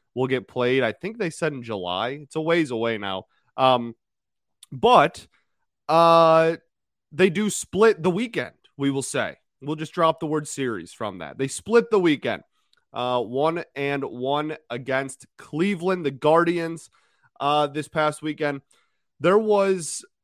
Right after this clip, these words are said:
uh, a lot going on. There's plenty to talk about. And there's a little bit of good and still a lot of not very good. Um, and that's topped all off by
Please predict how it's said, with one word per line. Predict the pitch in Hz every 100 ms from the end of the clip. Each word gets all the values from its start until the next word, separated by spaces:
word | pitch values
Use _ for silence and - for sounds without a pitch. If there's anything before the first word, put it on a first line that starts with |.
| _ 143
uh, | 139 139 123 123 120 -
a | 135
lot | 135 131 139 139 135 - - - - _
going | 127 147 143 135
on. | 127 110
There's | 117
plenty | - 165 180
to | 165
talk | - 139 131 127
about. | 101 95 82 _ _ _
And | 131 131 131 127 123 - - _ _ _ _ _ _ _ _
there's | 143 147 135 - - - _ _ -
a | 160
little | 180 220 269
bit | 226 247
of | 180
good | 220 220 226 240 -
and | 160
still | - - 196 202 196
a |
lot | 165 165 175 185
of | 156
not | 170 170 165
very | 151 139 131
good. | 127 127 123 117 _ _ _ _
Um, | - 123 123 120 117 -
and | - 131 131 131 127
that's | 123 135 131 -
topped | - 160 160 170
all | 151 143
off | 135 135 127 _
by | 127 117 117 117 113